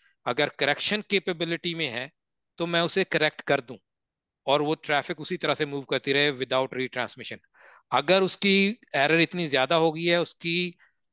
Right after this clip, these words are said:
करेक्शन कैपेबिलिटी से बाहर है, तो आप रिक्वेस्ट भेज देंगे दोबारा कि retransmitted।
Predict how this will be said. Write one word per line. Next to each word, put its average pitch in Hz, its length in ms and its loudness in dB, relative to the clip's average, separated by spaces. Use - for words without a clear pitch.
करेक्शन 160 340 0
कैपेबिलिटी 156 580 -2
से 165 120 -4
बाहर 131 340 2
है, 156 200 2
तो - 140 -10
आप 147 340 0
रिक्वेस्ट 160 380 -8
भेज 147 220 -2
देंगे 170 200 -2
दोबारा 139 460 -2
कि 196 140 6
retransmitted। 139 720 -4